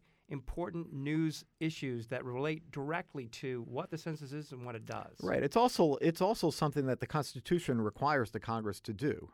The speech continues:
Speaker 1: Mm-hmm.
Speaker 2: Right? There are not a whole lot of things that the Constitution says the Congress has to do.
Speaker 1: Right.
Speaker 2: Why it's important.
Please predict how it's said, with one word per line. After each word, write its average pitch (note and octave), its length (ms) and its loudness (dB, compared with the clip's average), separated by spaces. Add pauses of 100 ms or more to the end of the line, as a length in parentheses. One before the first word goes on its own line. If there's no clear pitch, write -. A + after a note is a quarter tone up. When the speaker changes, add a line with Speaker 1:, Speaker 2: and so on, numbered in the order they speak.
(180)
Speaker 1:
Mm-hmm. A#2 140 -4
Speaker 2:
Right? C3 120 -2
There A2+ 120 0
are - 20 2
not C#3+ 140 0
a G2 40 2
whole B2+ 140 0
lot A2+ 160 2
of G2 80 -2
things G#2+ 360 -4
that G2+ 120 -12
the G#2+ 60 -14
Constitution A2+ 560 -6
says G#2 220 -6
the G2 100 -10
Congress G2 400 -4
has G#2 260 -6
to F#2 120 -12
do. F2+ 360 -4
Speaker 1:
Right. B2+ 260 0 (120)
Speaker 2:
Why C3 240 4
it's C3 180 2
important. A2+ 420 -2